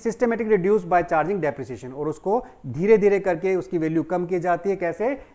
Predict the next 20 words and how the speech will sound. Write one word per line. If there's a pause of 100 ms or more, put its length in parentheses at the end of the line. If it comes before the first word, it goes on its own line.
डेप्रिसिएशन
लगाकर। (1700)
यानी
मार्केट
प्राइस
का (360)
कोई
लेना
देना
नहीं
है। (1800)
ये
प्रिंसिपल
हमने
पढ़
लिया,
यूटिलिटी। (1400)
नेक्स्ट, (520)
कंसिस्टेंसी
प्रिंसिपल।